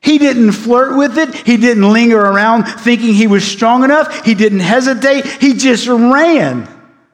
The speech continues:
The Bible says in Genesis thirty-nine twelve, so he, she, she grabbed him by his garment, saying, "Sleep with me," but he left his garment in her hand. And what's that next word? And he fled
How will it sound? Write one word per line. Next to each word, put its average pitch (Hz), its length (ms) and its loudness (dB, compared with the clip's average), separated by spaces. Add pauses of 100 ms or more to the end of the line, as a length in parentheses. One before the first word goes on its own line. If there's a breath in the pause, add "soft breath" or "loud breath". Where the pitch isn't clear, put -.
(520)
The 147 80 -12
Bible 175 340 -2
says 175 380 -2
in 160 120 -2
Genesis 165 440 -4
thirty-nine 156 460 -2
twelve, 165 440 -2
so 156 200 -4
he, 151 220 -2 (520 loud breath)
she, - 240 -14
she 202 220 -2
grabbed 185 460 -2
him 208 200 0
by 175 200 -2
his 165 220 -4
garment, 170 540 -2
saying, 175 440 -4
"Sleep 214 380 -4
with 180 200 -4
me," 151 240 -2
but 147 280 -4
he - 360 -4
left 202 400 2
his 196 180 -2
garment 190 400 -2 (160 loud breath)
in 196 100 -2
her 185 100 0
hand. 180 320 -2
And 170 180 -2
what's 220 220 -2
that 180 200 -2
next 175 340 -4
word? 120 400 -8 (2250)
And 160 120 -4
he 127 120 -2
fled 147 840 -2